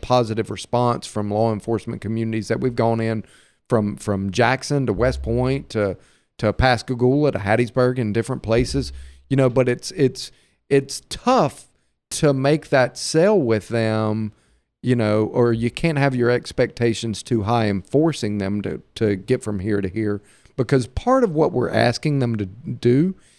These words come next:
is to admit that what they've been doing for the last fifty years has been wrong. We're asking them to admit that. And, and the truth of the matter is, is that the majority, uh, or,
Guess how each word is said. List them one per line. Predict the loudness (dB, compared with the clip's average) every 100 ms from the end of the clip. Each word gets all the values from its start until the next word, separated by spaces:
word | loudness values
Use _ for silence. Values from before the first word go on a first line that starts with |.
| _ -2
is | -2
to | 2 2
admit | 2 2 2 2 0 _
that | -4 2
what | 0 4
they've | 0 4
been | 2 4
doing | 2 2
for | 0 -2
the | 0
last | 2 2 2 0
fifty | -2 0
years | -2 2 2 2 0 -4 -18 _ _
has | 0 2
been | 2 2 0
wrong. | 4 4 2 -4 -14 -18 _ _ _ _ _ _ _ _ _ _ _ _
We're | 2 4
asking | 6 4 4 2 4
them | 2 4
to | 4
admit | 4 2 2
that. | 2 2 0 0
And, | 2 2 -4 _ 0
and | 2
the | 4
truth | 4 4 4
of | 2
the |
matter | 4 4 6 6
is, | 6 6 2 -4 _ _ _ 0
is | 2
that | 4 4
the | 4
majority, | 4 6 6 6 4 0
uh, | 4 4
or, | 2 -2